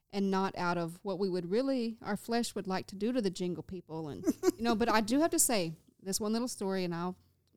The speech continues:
release the mic. The other day in the car line, it's the first day of school. It was yesterday. The other day, it feels like ten years ago, but it was just yesterday, first day of school. And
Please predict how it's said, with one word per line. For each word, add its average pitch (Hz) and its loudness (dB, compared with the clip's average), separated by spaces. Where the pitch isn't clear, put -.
release 196 -2
the - -8
mic. 180 -4
The 214 0
other 330 2
day 381 4
in 330 6
the 370 4
car 339 -2
line, 202 2
it's 220 0
the 220 -4
first 226 -2
day 247 -2
of 233 -4
school. 196 -4
It 175 -4
was 196 -6
yesterday. 170 -10
The 185 -8
other 202 -4
day, 185 -2
it 151 -6
feels 196 -4
like 180 -8
ten 196 -4
years 165 -6
ago, 139 -10
but 208 -10
it 214 -2
was 214 2
just 262 2
yesterday, 185 -2
first 240 -2
day 240 0
of 214 0
school. 170 -4
And 202 -2